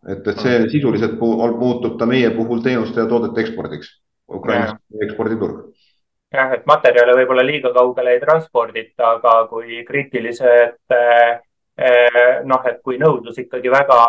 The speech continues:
Speaker 2: väga üüratult suureks läheb Ukraina suunalt, äh, ehitusmaterjalide järgi, et siis ka distantsid võib-olla suurenevad, kui kaugele midagi ollakse
Speaker 1: Absoluutselt.
Speaker 2: valmis vedama.
Speaker 1: Absoluutselt.
Speaker 2: Okei. Aga, aga kena, et aga võib-olla liiguks siukse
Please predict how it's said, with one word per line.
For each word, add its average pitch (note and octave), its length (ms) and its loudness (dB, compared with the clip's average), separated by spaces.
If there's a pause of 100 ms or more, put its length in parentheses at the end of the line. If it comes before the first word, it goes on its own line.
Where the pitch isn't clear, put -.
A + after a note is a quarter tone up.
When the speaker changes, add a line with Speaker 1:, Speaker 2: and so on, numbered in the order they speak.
Speaker 2:
väga C#3 240 2
üüratult C3+ 440 -2
suureks D3 440 -2
läheb A#2 320 0
Ukraina A#2 460 -2
suunalt, A2+ 480 -6
äh, A#2 240 -4
ehitusmaterjalide A#2 1040 -4
järgi, A#2 260 -4
et A2 120 -10
siis A#2 160 -14
ka - 120 -8
distantsid A#2+ 520 -6
võib-olla G#2 300 -6
suurenevad, G#2 540 -4
kui G#2 100 -14
kaugele G#2 380 -2
midagi G#2 320 -6 (400)
ollakse G#2+ 240 -2
Speaker 1:
Absoluutselt. G2 80 -6
Speaker 2:
valmis A2+ 360 -2 (100)
vedama. G#2 420 -10 (360)
Speaker 1:
Absoluutselt. A#2 460 -6 (800)
Speaker 2:
Okei. A#2+ 420 -4 (760)
Aga, D#3 300 4 (140)
aga D3+ 160 4
kena, G#3 200 2 (120)
et B2 160 -2
aga C#3 160 2
võib-olla F#3 320 4
liiguks F3+ 400 -4
siukse D3+ 360 -4